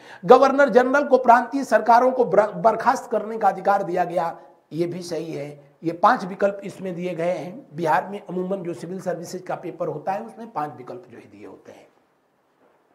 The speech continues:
अगला प्रश्न, पिट्स इंडिया एक्ट के तहत स्थापित बोर्ड ऑफ कंट्रोल यानी नियंत्रक मंडल के सभी छह सदस्यों की नियुक्ति का अधिकार किसको दिया गया था?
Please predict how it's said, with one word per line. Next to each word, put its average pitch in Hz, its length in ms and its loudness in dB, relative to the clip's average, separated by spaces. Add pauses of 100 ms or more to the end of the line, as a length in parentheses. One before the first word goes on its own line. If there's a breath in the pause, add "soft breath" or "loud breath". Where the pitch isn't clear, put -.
(440 loud breath)
अगला 214 240 8
प्रश्न, 196 300 -2 (640 soft breath)
पिट्स 277 220 2
इंडिया 277 340 4
एक्ट 277 260 0
के 247 100 2
तहत 254 380 2
स्थापित 240 420 0
बोर्ड 240 280 8
ऑफ 254 260 2
कंट्रोल 220 480 2 (640)
यानी 240 240 6
नियंत्रक 247 460 0
मंडल 226 320 -2
के 220 160 0
सभी 220 300 -4
छह 247 220 0
सदस्यों 220 460 -4
की 220 120 -10
नियुक्ति 202 340 -8
का 220 140 0
अधिकार 214 380 2
किसको 196 320 -6
दिया 170 220 -2
गया 165 200 -2
था? 143 280 -12